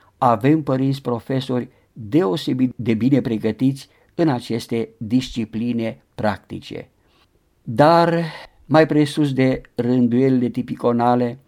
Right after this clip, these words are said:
care își au importanța lor, desigur,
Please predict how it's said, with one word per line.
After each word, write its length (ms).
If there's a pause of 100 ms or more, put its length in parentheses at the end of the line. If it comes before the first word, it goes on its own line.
(100)
care 360
își 260
au 140
importanța 760
lor, 240
desigur, 640